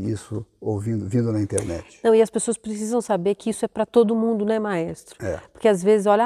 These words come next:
Speaker 2: "Ah, é Sala Minas Gerais", acha que não é pra todo mundo, e é pra todo mundo. Gente, tem concertos gratuitos.
Speaker 1: É. E
Speaker 2: Né?
Speaker 1: mesmo os pagos são,
Speaker 2: Mesmo
Speaker 1: são
Speaker 2: su-,
Speaker 1: ba-,
Speaker 2: são
Speaker 1: são,
Speaker 2: ac-,
Speaker 1: são
Speaker 2: é,
Speaker 1: acessíveis,
Speaker 2: acessíveis,
Speaker 1: né?
Speaker 2: é.
Speaker 1: Eu sempre falo que aqui no Brasil tem o fa-, o, aquele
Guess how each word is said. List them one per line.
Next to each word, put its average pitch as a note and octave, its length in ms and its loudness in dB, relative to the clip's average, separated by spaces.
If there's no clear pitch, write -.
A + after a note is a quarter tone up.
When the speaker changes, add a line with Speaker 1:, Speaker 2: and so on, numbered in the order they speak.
Speaker 2:
"Ah, - 20 0
é A#3+ 40 0
Sala A3 280 0
Minas G#3+ 260 -2
Gerais", G3 540 -2
acha F#3+ 240 -2
que - 120 -14
não G3+ 160 0
é F#3+ 120 -2
pra F#3+ 260 0
todo F#3 240 -2
mundo, G3+ 340 0
e A3 200 2
é A#3 180 6
pra G#3+ 180 -8
todo G3 240 -4
mundo. G3 280 0
Gente, G#3 260 -4
tem A3 140 -6
concertos A3+ 560 -2
gratuitos. A#3 1080 -2
Speaker 1:
É. G2+ 160 -4
E D3 60 -4
Speaker 2:
Né? B2 60 2
Speaker 1:
mesmo F#3+ 240 4
os G3 80 -4
pagos D#3 340 2
são, F#3+ 100 -4
Speaker 2:
Mesmo G#3+ 520 -2
Speaker 1:
são C4+ 100 -2
Speaker 2:
su-, B3 120 -6
Speaker 1:
ba-, A#2 140 -4
Speaker 2:
são A#3+ 140 4
Speaker 1:
são, B3+ 80 8
Speaker 2:
ac-, B2 100 0
Speaker 1:
são A#3 100 2
Speaker 2:
é, G#3 120 4
Speaker 1:
acessíveis, G#3+ 240 0
Speaker 2:
acessíveis, G3+ 520 0
Speaker 1:
né? G3+ 120 0
Speaker 2:
é. G#3 60 -8
Speaker 1:
Eu - 80 -12
sempre - 160 -6
falo D#3+ 160 2
que C#3 120 2
aqui C3+ 180 0
no C#3 120 4
Brasil A#2+ 300 0
tem D#3+ 140 -2
o - 20 0
fa-, - 160 -8
o, A2 340 -2
aquele G#2 540 -4